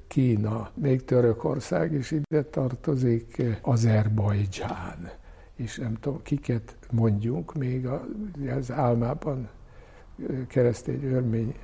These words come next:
katonatársát agyonverő nemzeti hős, akit kiadunk pénzért, ami eltűnt.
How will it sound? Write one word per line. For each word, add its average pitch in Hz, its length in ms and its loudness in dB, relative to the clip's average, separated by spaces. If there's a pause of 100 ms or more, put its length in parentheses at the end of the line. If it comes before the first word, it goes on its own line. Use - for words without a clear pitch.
(140)
katonatársát 143 920 -4
agyonverő 123 800 0
nemzeti 117 600 2
hős, 110 600 -2
akit - 380 -8
kiadunk 120 720 2
pénzért, 120 680 -2
ami 143 180 -6
eltűnt. 123 680 -4